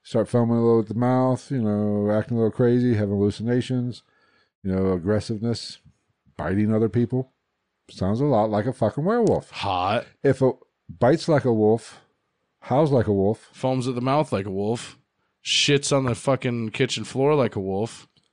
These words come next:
Speaker 1: If you
Speaker 2: Eats the chickens like a wolf. It's a fucking wolf.
Speaker 1: It's a fucking wolf.
Speaker 2: Ow, ow,
Speaker 1: So
Speaker 2: motherfucker.
Speaker 1: those are some possible explanations. And if you think about it, the medieval time is when this legend really took off.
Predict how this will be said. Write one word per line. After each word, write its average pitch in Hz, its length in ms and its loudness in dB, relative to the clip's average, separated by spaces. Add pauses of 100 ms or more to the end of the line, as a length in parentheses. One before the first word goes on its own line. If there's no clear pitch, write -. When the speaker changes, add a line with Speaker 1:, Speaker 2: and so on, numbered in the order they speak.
(600)
Speaker 1:
If 120 80 -6
you 139 80 0
Speaker 2:
Eats - 120 -4
the 120 100 -2
chickens 147 440 0
like 113 180 -2
a 107 40 -2
wolf. 101 500 -6 (1400)
It's 107 160 -12
a - 20 -14
fucking 113 320 -8
wolf. 120 340 -10
Speaker 1:
It's - 140 -20
a - 40 -10
fucking 127 300 -12
wolf. - 280 -10 (200)
Speaker 2:
Ow, 143 160 -2
ow, 170 260 -6
Speaker 1:
So 156 260 2
Speaker 2:
motherfucker. 143 80 -2
Speaker 1:
those 165 320 4
are 170 100 4
some 135 220 -4
possible 127 480 -2
explanations. 135 580 -2
And 143 140 2
if 143 120 2
you 156 60 0
think 220 200 -2
about 139 260 2
it, 113 80 -2 (360)
the 135 80 0
medieval 180 420 4
time 127 260 0
is 101 120 0
when 104 440 -2
this 113 480 -2 (460)
legend 92 520 -2
really 98 240 -2 (480)
took - 180 -2
off. - 320 -10